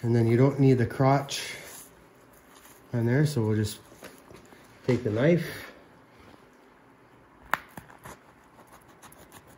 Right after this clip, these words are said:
Open up. And then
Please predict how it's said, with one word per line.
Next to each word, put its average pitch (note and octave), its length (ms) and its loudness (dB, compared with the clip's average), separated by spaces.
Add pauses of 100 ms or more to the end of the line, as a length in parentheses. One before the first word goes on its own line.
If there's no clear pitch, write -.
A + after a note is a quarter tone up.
(1200)
Open A2 340 -6
up. - 300 -6 (3500)
And G#2+ 120 -4
then G#2+ 140 -4